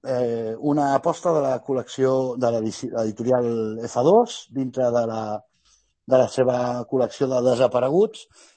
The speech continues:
que han anat fent diferents poblacions de Catalunya <clears throat> amb, doncs això,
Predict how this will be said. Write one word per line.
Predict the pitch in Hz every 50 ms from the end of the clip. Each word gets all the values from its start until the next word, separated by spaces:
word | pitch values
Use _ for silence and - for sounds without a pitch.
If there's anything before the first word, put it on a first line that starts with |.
| _ _ _ -
que | -
han | 180 185 190
anat | 185 180 -
fent | - 202 190 160
diferents | 139 123 - 139 147 156 - -
poblacions | - 170 156 151 143 - 160 147 139
de | 143 147
Catalunya | 139 151 147 160 160 175 175 175 175 185 202 202 - _ - - _ _ _ _ _ _ _ _ _ -
<clears throat> | - - - 294 180 135 127 117 110 - _ _ _ -
amb, | - 147 131 127 123 117 110 101 95 90 85 - -
doncs | - 123 117 117
això, | 117 143 120